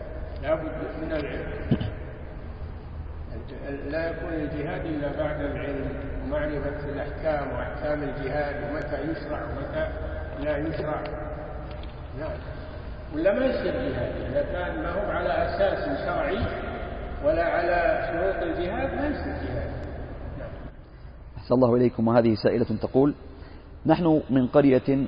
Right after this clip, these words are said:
Speaker 2: وغالبا ما تذهب النساء إلى الحج عن طريق عقد زواج صوري مع أي حاج،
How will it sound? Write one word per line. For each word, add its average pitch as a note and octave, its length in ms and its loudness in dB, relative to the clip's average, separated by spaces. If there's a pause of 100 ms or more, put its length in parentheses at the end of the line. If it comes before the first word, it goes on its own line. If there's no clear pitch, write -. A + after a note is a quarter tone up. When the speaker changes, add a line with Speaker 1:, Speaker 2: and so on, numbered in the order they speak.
(140)
Speaker 2:
وغالبا C3 540 10
ما A#2 200 6
تذهب B2 360 4
النساء A2+ 480 6
إلى G#2 80 6
الحج A2 420 2
عن G2 140 4
طريق A#2 340 4
عقد A2 500 2
زواج A2+ 440 8
صوري A2+ 560 4
مع G2 440 2
أي G#2+ 280 4
حاج، G2+ 560 0